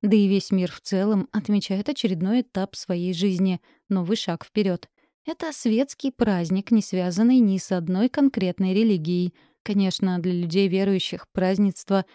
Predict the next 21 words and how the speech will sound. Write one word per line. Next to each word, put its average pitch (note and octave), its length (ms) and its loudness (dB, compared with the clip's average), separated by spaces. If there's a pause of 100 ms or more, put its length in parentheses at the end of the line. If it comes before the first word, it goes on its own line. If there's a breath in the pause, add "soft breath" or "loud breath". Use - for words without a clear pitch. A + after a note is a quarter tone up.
(220 soft breath)
связанные F#3 600 2
с - 140 -6
их - 160 -4
верой, F#3+ 340 2
будут F#3 280 -2
гораздо F3+ 420 0
более G3+ 340 2
значимы, F3+ 480 0
чем F#3 220 -2
светский - 460 -4
Новый F3+ 240 -2
год. G3 260 0 (320 soft breath)
Но F#3+ 220 2
всё F#3 260 -2
же F#3 140 0
этот - 260 -6
праздник F#3 460 0
связывает F#3 560 -2
представителей F#3 760 0
разных F3+ 440 0
вер F#3 280 -2